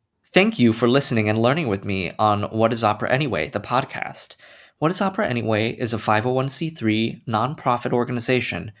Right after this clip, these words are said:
designed to bring a comprehensive opera education program directly to you, to your computer screen,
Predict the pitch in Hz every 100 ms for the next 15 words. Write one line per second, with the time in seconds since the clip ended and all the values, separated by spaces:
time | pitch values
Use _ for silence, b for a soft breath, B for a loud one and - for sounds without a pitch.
0 | b b b - 113 143 208 190 160 151
1 | 139 - 170 165 143 131 - 123 127 139
2 | 160 110 - 92 - 98 101 - 90 85
3 | 95 95 107 b _ _ 117 143 151 190
4 | 185 - 117 113 120 - - b b -
5 | 127 101 98 101 - 147 180 - - 156
6 | 165